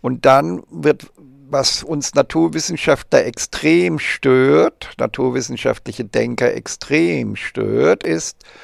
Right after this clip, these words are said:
äh, dass die Medizin bei allem immer die Finger im Spiel hat. Ja, erstens hat sie bei der Erzeugung der Panikattacke ihre Finger im Spiel. Also wissen wir gar nicht, was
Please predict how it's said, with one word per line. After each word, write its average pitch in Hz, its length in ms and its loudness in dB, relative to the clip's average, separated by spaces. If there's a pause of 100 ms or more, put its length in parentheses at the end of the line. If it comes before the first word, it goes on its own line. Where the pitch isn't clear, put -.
(400)
äh, - 280 2
dass - 360 0
die 139 420 -4 (240)
Medizin 147 840 0
bei 131 160 4
allem 170 480 2
immer 165 360 2
die 151 140 0
Finger 370 400 4
im 135 160 -2
Spiel 110 460 -4
hat. - 420 -2
Ja, 143 240 4
erstens 151 560 2
hat - 160 2
sie 151 240 0 (540)
bei 131 180 8
der 143 160 6
Erzeugung 151 720 4
der 151 100 6
Panikattacke 120 1160 0
ihre 104 240 0
Finger 98 340 -2
im 101 160 -8
Spiel. 87 500 -8 (720)
Also 113 260 2
wissen 170 280 2
wir 160 140 2
gar 131 280 6
nicht, 165 200 -6
was 143 260 2